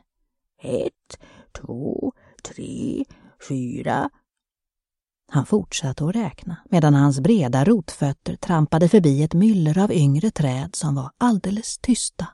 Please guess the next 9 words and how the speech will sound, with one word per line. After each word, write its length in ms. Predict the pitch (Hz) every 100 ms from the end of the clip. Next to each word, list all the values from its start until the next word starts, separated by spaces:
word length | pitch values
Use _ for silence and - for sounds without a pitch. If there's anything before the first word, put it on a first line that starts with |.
| -
och 120 | 196
stilla. 440 | - 208 131 143 _ _ _ _ _ _ -
Träd 420 | 151 139 202 185
som 140 | 143 135
var 140 | 127
födda 440 | - 226 120 240
där 120 | 127 127
de 160 | 127
stod. 380 | - - -